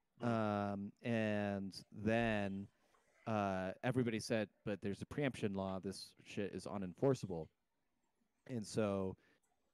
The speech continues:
Speaker 2: um, it took years to litigate that it was unenforceable, but a Boulder County judge said, "Hey, I'm a liberal. I support an assault weapon ban, but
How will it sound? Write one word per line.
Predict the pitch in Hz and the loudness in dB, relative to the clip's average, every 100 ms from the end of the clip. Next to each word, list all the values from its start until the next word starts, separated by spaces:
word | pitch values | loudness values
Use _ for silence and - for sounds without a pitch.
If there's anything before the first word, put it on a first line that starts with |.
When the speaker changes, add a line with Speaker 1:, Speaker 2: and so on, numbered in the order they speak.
| _ _ | _ _
Speaker 2:
um, | 117 104 98 95 95 98 - - - - | -4 -2 -2 -4 -6 -8 -12 -20 -14 -6
it | 107 - - | -6 -6 0
took | 165 143 123 - - - - _ _ _ _ _ _ _ _ _ _ 117 | 6 6 4 -4 -12 -14 -20 _ _ _ _ _ _ _ _ _ _ -12
years | 117 135 139 117 98 - | 2 4 6 4 2 -4
to | 113 | -6
litigate | 104 127 123 107 95 95 - _ _ _ _ | -2 -2 -2 -2 -4 -4 -8 _ _ _ _
that | 110 98 95 - | -6 -6 -6 -8
it | 104 98 | -8 -6
was | 98 87 - _ - | -6 -8 -14 _ -10
unenforceable, | 113 110 95 - 120 - - 90 - | -4 -2 -4 2 0 0 -4 -4 -2
but | 101 | -6
a | 107 101 - | -6 -6 2
Boulder | 107 110 104 95 _ | 2 2 0 -4 _
County | 123 104 104 98 95 90 _ _ | -8 -6 -4 -6 -8 -12 _ _
judge | - 107 98 87 82 - - | -2 0 0 -2 -6 -18 -20
said, | - - 107 98 90 _ _ _ _ _ | -16 -6 -2 -2 -6 _ _ _ _ _
"Hey, | 110 117 101 | -4 -2 0
I'm | 95 120 | 0 0
a | |
liberal. | 110 110 107 113 110 110 107 - - | 2 2 4 6 6 4 2 -6 -12
I | 110 | -6
support | 107 - 123 120 | -6 -2 2 2
an | 110 | 2
assault | 104 110 107 | 0 2 0
weapon | 107 98 98 | 0 -4 -6
ban, | 90 92 92 87 | -6 -6 -6 -8
but | 95 85 | -8 -8